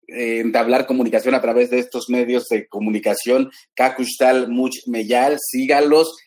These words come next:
Eh, puede, to-, ¿dónde podemos, este, Selena, dónde podemos localizarlos si la gente quisiera, eh, buscar algún contacto con ustedes? Sería importante si nos dan un contactito, redes sociales o algo.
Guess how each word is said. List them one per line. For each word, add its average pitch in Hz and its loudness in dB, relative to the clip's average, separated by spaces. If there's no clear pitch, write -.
Eh, 127 2
puede, 165 2
to-, 175 4
¿dónde 190 2
podemos, 160 2
este, 123 -6
Selena, 127 0
dónde 143 -2
podemos 135 -2
localizarlos 120 -2
si - -4
la 120 2
gente 127 -2
quisiera, 120 2
eh, 107 -2
buscar 117 0
algún 117 -6
contacto 113 -2
con 110 -2
ustedes? 107 -2
Sería 113 -4
importante 113 -4
si 110 -8
nos 107 0
dan 123 4
un 131 2
contactito, 120 0
redes 120 2
sociales 120 2
o 107 4
algo. 120 2